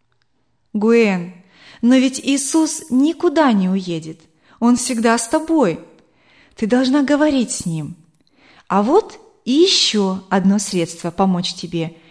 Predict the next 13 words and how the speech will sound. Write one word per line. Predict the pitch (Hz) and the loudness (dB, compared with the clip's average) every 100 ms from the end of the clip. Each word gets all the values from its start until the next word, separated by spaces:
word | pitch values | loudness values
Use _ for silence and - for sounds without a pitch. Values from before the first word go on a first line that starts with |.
| _ | _
если | 190 190 185 175 | 0 0 0 -6
ты | - 403 - - _ - | 0 -2 -2 -20 _ -2
научишься | 196 175 185 285 277 - | 0 2 0 -4 -4 -6
им | - 202 240 | -4 -2 -2
пользоваться». | 285 285 196 156 143 - - - _ _ _ _ _ _ _ _ 180 | 0 -2 -2 -6 -10 -14 -16 -18 _ _ _ _ _ _ _ _ -14
Женщина | 170 175 294 339 285 190 | -6 -2 -2 -2 -2 -2
положила | 175 175 196 233 226 190 | -4 -2 -2 -2 -2 -2
на | 170 | -4
стол | - - 311 359 - - | -8 -2 0 0 -6 -18
книгу | - 285 285 185 151 135 - _ - _ | -2 2 4 2 -2 -14 -18 _ -20 _
в | - | -20
красном | - 190 254 - 269 | -6 -2 -2 -2 -4
переплёте | 269 262 262 208 175 - - | -2 -6 -6 -6 -6 -6 -14